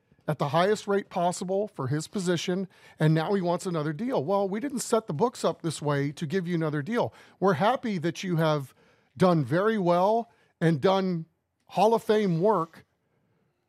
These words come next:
under the contract that we signed you to, and at the time we signed it to you was one of the top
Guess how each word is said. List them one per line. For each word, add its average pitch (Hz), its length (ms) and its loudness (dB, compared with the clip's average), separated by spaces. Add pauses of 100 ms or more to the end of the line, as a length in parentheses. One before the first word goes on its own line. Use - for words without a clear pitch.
(200)
under 196 200 6
the 196 140 2
contract 190 600 0
that 165 160 -2
we 180 100 -2
signed 202 420 0
you 165 120 -2
to, 170 280 2
and 156 140 0
at 147 80 -2
the - 80 -10
time 160 260 0
we 160 120 0
signed 220 280 0
it 208 100 -4
to 165 120 -4
you 185 180 -2
was 151 460 -4
one 147 220 -4
of 156 60 -4
the 151 60 -4
top 170 360 -4